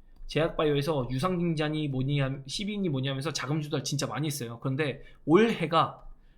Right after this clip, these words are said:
올해가 아마도 제약바이오 그동안 자금 조달을 하지 못한 기업들의 마지막 자금 조달의, 어, 공시들이 나올 수 있는 그런 구간인 것 같다. 그래서 올해, 어, 자금 조달 조금만, 이 조금의 시기만 잘 버티면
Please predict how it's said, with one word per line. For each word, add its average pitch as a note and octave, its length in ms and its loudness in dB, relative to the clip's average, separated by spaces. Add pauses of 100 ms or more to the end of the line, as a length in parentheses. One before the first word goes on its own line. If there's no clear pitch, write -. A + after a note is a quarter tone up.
(160)
올해가 F#3 460 4
아마도 D3+ 320 0
제약바이오 D3 840 -2 (140)
그동안 D3+ 320 -2
자금 F3 400 0
조달을 D3+ 380 0
하지 F#3 200 -6
못한 C#3 380 -4
기업들의 C3+ 380 -4
마지막 B2 580 -4 (240)
자금 D3 280 -2
조달의, C#3+ 600 -2 (300)
어, A#2+ 120 -10
공시들이 D#3+ 480 0
나올 C#3 220 2
수 D3 140 -6
있는 C3 120 -4
그런 C#3+ 300 0
구간인 C3+ 320 -2
것 B2 80 -6
같다. - 320 6 (240)
그래서 C3+ 180 -2
올해, D3+ 640 4 (180)
어, A#2+ 100 -8
자금 D3 300 0
조달 D#3+ 460 0 (640)
조금만, F3+ 460 -2 (680)
이 G3 400 -2
조금의 A#3+ 420 0
시기만 G#3 380 2
잘 C#3 180 -2
버티면 C#3+ 460 -4